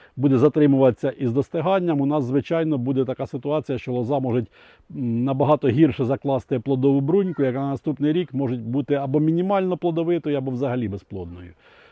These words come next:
Е, після таких перегрузів або затяжних отаких, е, достигань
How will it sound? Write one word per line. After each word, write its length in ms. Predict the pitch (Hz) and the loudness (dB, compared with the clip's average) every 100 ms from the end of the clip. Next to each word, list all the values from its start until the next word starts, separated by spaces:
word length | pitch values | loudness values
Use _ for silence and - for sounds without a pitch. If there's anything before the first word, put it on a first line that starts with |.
| _ - | _ -6
Е, 240 | 113 110 | -4 -4
після 300 | 151 143 170 | -4 0 0
таких 320 | 156 143 170 - | 0 0 -2 0
перегрузів 640 | 170 165 151 185 151 143 | 2 2 0 0 2 4
або 320 | 131 139 135 | 4 6 6
затяжних 560 | 117 139 151 127 156 165 | 4 2 2 4 2 2
отаких, 520 | 131 135 143 123 - | 0 0 -2 -2 -2
е, 260 | 135 123 113 | 0 0 0
достигань 680 | 123 143 160 143 180 180 | -2 -4 -4 -2 -2 -2